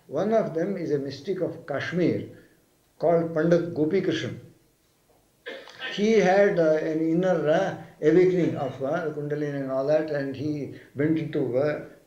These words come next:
great, unusual states of consciousness, and in one of these states of consciousness, he started seeing vision of the future, immediate future of the world. And there he has seen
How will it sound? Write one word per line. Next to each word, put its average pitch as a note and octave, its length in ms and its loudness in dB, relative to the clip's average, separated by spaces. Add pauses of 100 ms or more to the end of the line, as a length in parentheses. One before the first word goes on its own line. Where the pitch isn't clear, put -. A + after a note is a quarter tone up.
(500)
great, D#3+ 400 0 (440)
unusual E3+ 460 2
states E3+ 460 2
of C#3 160 -4
consciousness, D#3 640 -4 (500)
and F#3 320 -2 (560)
in E3 340 0
one C4 260 4
of C4+ 200 2
these A3+ 240 -2
states G3+ 340 2
of E3+ 160 -4
consciousness, D#3+ 640 -6
he F3 140 -4
started E3 500 0
seeing E3+ 360 -4
vision D#3 300 -2
of C3+ 220 -4
the F3 300 -2 (540)
future, F3+ 460 0
immediate E3+ 480 4
future A#2 360 -8 (600)
of C#3 160 -2
the A#2+ 80 -2
world. B2 320 0 (380)
And C#3 240 -4
there G#3 380 4
he E3+ 380 -2
has C3+ 480 -2
seen G3+ 560 0